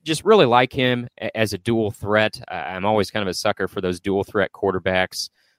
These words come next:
Um, throws a pretty good deep ball. A-, and, and as we draft quarterbacks here,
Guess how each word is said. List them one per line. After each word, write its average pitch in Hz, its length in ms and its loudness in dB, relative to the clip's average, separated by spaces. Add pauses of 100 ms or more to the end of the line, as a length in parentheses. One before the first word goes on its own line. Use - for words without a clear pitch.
(140)
Um, 87 360 -8
throws 110 260 4
a 101 60 -12
pretty 107 240 -2
good 95 260 0
deep 98 280 -4
ball. 196 360 4 (300)
A-, - 180 -6
and, 113 220 -4 (140)
and 131 100 0
as 151 160 2
we 156 100 0
draft 180 360 0
quarterbacks 117 580 2
here, 104 320 0